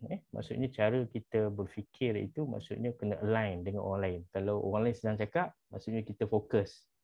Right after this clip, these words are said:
Ah, ada eye contact kan. Ah, jadi ke-, kurangnya orang akan rasa, "Wah, aku dihargai." Itu penting. Yang ketiga dalam connect-, ah, connected ni juga perlu ada, ah, kita sebut emotion connected.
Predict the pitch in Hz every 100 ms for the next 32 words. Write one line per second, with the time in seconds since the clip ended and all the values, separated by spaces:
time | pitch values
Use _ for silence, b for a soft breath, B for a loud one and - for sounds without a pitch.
0 | - 98 95 101 104 - 107 117 113 110
1 | 104 - 160 - _ 90 95 123 135 113
2 | - - 110 107 107 120 143 107 113 107
3 | - 107 107 131 123 b b - 98 90
4 | 90 - 104 - 113 104 98 104 - 101
5 | 87 87 - 107 101 92 85 - b b
6 | b 120 135 135 156 165 208 147 135 135
7 | 135 - - _ - 117 - 127 127 -
8 | 147 131 139 147 180 143 - 131 131 117
9 | 127 135 135 127 _ _ _ - 113 110
10 | 117 123 127 135 127 143 151 165 151 123
11 | 117 - -